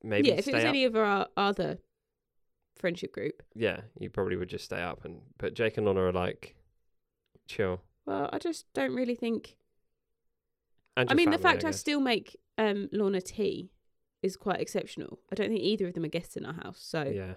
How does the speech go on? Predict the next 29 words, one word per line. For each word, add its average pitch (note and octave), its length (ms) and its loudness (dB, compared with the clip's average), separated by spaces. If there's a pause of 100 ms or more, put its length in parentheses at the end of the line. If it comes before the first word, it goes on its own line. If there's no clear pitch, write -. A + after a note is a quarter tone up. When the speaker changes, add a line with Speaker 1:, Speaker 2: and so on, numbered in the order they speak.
(640)
Speaker 1:
Jake, A#2+ 240 2 (260)
Jake B2 160 2
Speaker 2:
Jake - 200 2
doesn't. G3+ 280 0
He G3+ 120 0
has G#3+ 120 6
Speaker 1:
barely G3+ 220 2
Speaker 2:
to G3+ 80 0
get F#3+ 200 2
you F#3+ 180 6
a - 20 6
Speaker 1:
gets D3+ 100 2
Speaker 2:
drink. G#2 260 -8
Speaker 1:
Yeah, F#2+ 320 -2 (200)
he G2+ 100 -12
barely. F#2 460 -8 (260)
I G2+ 80 -4
bless. - 280 -10
I'm F#2+ 160 -10
sorry - 420 -12
if, - 160 -20 (140)
if G#2+ 260 -18
he A#2 80 -18
listens - 300 -18
to - 60 -18
this. - 120 -18
I'm - 140 -18
sorry - 180 -14
for. - 220 -14